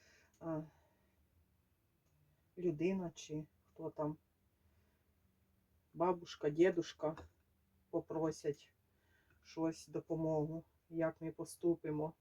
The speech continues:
Ну, тим паче мені цей хлопчина погано нічого не зробив.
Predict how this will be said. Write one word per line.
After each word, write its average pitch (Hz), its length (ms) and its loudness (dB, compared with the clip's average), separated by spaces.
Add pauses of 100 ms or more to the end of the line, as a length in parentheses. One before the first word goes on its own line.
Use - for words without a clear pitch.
(140)
Ну, 233 160 -6 (680)
тим 170 140 -8
паче 180 440 -2
мені 165 380 0 (540)
цей 165 140 -2
хлопчина 165 600 -4 (480)
погано 185 400 2
нічого 160 360 2
не 190 140 2
зробив. 165 520 6